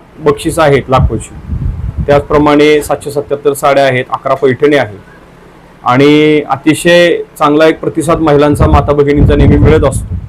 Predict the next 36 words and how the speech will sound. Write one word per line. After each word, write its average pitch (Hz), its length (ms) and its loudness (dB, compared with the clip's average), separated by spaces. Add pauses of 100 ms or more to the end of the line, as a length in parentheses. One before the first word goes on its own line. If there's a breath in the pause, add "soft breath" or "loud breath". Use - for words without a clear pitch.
(540)
आणि 127 100 -8
आपल्या 143 280 -2
सर्वांचे 147 840 0 (100)
नेते 135 380 0
नामदार 123 500 0 (260)
शिवेंद्रसिंहराजे 131 680 0
भोसले 127 260 -4
बाबाराजे 127 540 0 (680)
यांनी 160 500 2 (380)
एक 147 160 0
गोष्ट 160 240 -2
सांगितलेली 160 440 0
की, 160 80 0
"बाबा, 160 260 4
वाढदिवस 156 480 0
साजरे 151 260 -2
करताना 156 400 -2
ही 156 120 -2
काळजी 156 300 2
घ्या 139 160 2
की 143 100 -6
आपण 156 300 -2
ज्या 160 100 0
गोष्टी 160 300 -4
घेतो 156 240 2
या 139 240 2
समाजाला 160 540 2
उपयोग 165 280 0
व्हावा 113 280 2 (600)
आणि 135 140 -2
समाजातल्या 160 760 0
मूळ 180 220 2
घटकांपर्यंत 170 600 -2
त्या 170 80 0
वस्तू 170 320 -2
मिळाव्यात, 120 380 0